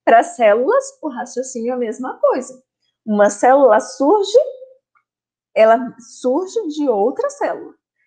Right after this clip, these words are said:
E todo ser vivo tem célula. Tranquilo até aqui?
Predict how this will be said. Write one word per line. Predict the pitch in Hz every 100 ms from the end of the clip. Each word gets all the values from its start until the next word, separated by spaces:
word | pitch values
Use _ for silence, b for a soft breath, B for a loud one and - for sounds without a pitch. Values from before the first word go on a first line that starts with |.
| _
E | 302
todo | 302 - 262 415 381
ser | - 320
vivo | 285 277 311 571 - _
tem | 220 196
célula. | 277 - - - _ _ _ _ _ _
Tranquilo | 415 403 339 320
até | 330 320
aqui? | 285 -